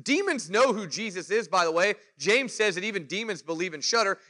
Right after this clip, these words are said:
They just didn't follow him. They're on a losing mission, and they're going to be punished for it. But these demons here, they recognize Jesus. They go, "You're not him." And we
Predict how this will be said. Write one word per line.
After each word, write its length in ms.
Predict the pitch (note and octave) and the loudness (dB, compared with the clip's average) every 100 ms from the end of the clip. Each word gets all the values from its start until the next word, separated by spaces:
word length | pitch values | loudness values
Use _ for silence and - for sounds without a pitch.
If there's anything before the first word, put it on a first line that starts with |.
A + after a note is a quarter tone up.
| _ | _
They 160 | A3+ | 2
just 240 | A#3 G3+ - | 2 -2 0
didn't 200 | G3+ F3 | -2 0
follow 280 | G3+ G#3 G#3 | 2 4 2
him. 80 | |
They're 80 | F#3+ | 0
on 120 | F#3+ | -2
a 60 | F#3 | 0
losing 340 | E3 F#3+ E3+ | -2 -6 -6
mission, 260 | E3 E3 F3+ | -6 -6 -6
and 160 | E3 D#3+ | -6 -6
they're 80 | |
going 240 | C#3 D3 D3+ | -6 -8 -10
to 60 | |
be 80 | C#3+ | -10
punished 300 | D3+ E3 A2 _ _ _ | -8 -8 -8 _ _ _
for 200 | A3+ F3 | 2 2
it. 60 | - _ _ F3+ | -2 _ _ 4
But 340 | C#4+ C#4 - - _ _ _ _ _ _ | 6 6 2 -14 _ _ _ _ _ _
these 400 | D3+ C#4+ D#4 F3+ | 0 2 2 0
demons 360 | B3 B3 G#3+ | -2 0 -2
here, 200 | F3 D#4+ | 0 2
they 140 | C#4+ D4 | 4 4
recognize 540 | B3 D4+ C#4 A3+ G3+ | 4 2 2 0 0
Jesus. 180 | A3 F3+ | -2 -4
They 60 | G3+ | 0
go, 160 | F3 | 0
"You're 140 | D3+ B3 | 0 0
not 200 | G#3+ G3+ | 0 2
him." 220 | A#3 D3 _ _ _ _ _ _ _ _ _ | 0 -2 _ _ _ _ _ _ _ _ _
And 260 | A3+ D4 | 4 4
we 80 | C#4+ | 2